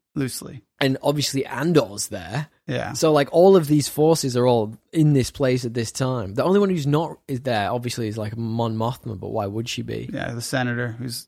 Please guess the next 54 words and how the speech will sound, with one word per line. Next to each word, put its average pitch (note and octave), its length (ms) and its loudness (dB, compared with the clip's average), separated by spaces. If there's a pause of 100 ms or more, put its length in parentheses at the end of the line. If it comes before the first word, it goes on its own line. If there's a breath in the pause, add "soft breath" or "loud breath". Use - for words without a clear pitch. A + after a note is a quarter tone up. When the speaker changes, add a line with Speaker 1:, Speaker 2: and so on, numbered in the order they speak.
Speaker 1:
doing C3 160 -4
all A#2+ 80 -2
the A#2+ 80 -4
funding. A#2+ 540 -2 (200)
Speaker 2:
It's - 160 -2
fa-, D3+ 220 0
it's - 140 -4
Speaker 1:
That, D3 80 -4
Speaker 2:
really, F3 160 8
Speaker 1:
we A3 80 8
haven't A#3 140 6
even F3 100 8
Speaker 2:
it's C#3+ 80 4
Speaker 1:
talked D#3+ 240 8
about C#3+ 160 6
her C#3+ 100 4
storyline, A#2+ 420 0
which A2+ 120 -6
is A#2 80 -2
very B2+ 240 0
interesting. A#2+ 560 -6 (180)
Speaker 2:
I D3+ 100 2
think E3 220 0
we C#3+ 100 2
should C3+ 200 0
hold C3+ 160 2
that A#2 160 -2
for - 80 -10
Speaker 1:
Yeah. - 120 -2
Speaker 2:
spoilers, G#2+ 320 -2
'cause A#2+ 140 -8
I B2 80 -2
think C3+ 160 -4
that's B2 140 -4
one B2 100 -2
of A#2 40 -4
my A2 80 -2
favorite G#2 320 -4
ones, G#2+ 220 -6
actually. G#2+ 380 -10 (380 soft breath)
So, D3+ 500 6 (400)
one, G3+ 380 4
well, D#3+ 380 2
one F#3 220 4
thing F#3+ 140 2
that D3 80 4
I C3 80 8
wanted C3 200 0
to B2+ 80 0
ask G#2+ 180 -4
you A#2 160 0
then G#2 160 -4
is, G#2+ 220 -12
like, G#2+ 240 -16